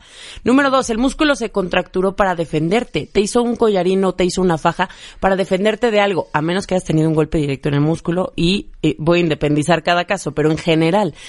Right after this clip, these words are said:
Entonces, si tú le estás dando guerra, le estás sobe y sobe y sobe y el nudo y el nudo, empiezas a generar un proceso inflamatorio y además de que va a doler más, después se va a tensar más el músculo porque dice,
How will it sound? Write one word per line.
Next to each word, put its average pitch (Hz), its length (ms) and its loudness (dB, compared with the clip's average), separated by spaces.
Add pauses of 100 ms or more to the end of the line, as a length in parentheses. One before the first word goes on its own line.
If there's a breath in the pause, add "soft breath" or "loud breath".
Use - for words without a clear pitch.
(140 loud breath)
Entonces, 180 340 0
si 180 120 -4
tú 262 200 2
le 294 120 4
estás 254 280 0
dando 233 260 -2
guerra, 160 380 -2 (300 loud breath)
le 170 100 4
estás 185 320 0
sobe 202 460 2
y 180 80 -4
sobe 202 480 2
y 175 80 0
sobe 202 420 2
y 175 80 0
el 170 120 0
nudo 202 340 2
y 165 80 0
el 165 80 -2
nudo, 185 260 0 (320 loud breath)
empiezas 220 360 0
a 240 60 0
generar 180 280 2
un 196 100 -4
proceso 185 360 0
inflamatorio 165 720 0 (420 loud breath)
y 233 160 6
además 226 480 2
de 294 120 -4
que 226 120 0
va 208 120 4
a 220 40 2
doler 196 300 0
más, 160 400 -2 (220 loud breath)
después 240 420 2
se 285 80 0
va 254 80 2
a 240 40 -2
tensar 220 300 -2
más 220 200 -2
el 196 100 0
músculo 180 380 0
porque 175 240 0
dice, 175 320 0